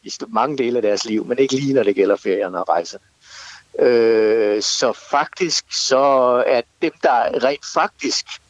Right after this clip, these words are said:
øh, er mest, øh, sådan, mindst klimabelastende i deres, øh, ferieliv,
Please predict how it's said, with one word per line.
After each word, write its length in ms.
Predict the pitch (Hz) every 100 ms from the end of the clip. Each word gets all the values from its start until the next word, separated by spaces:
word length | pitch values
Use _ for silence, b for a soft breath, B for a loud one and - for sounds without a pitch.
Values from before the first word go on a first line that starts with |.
| _ _ _ _ _ _ -
øh, 280 | 120 120 -
er 200 | - 120
mest, 380 | 120 131 113 - _ 147
øh, 220 | 113 - - _ _
sådan, 460 | - 131 95 98 90 - -
mindst 340 | 147 180 -
klimabelastende 1120 | - 139 139 147 127 110 113 107 101 - - 107
i 40 |
deres, 560 | 113 101 104 - - 113
øh, 200 | - 113
ferieliv, 640 | - 127 123 107 104 90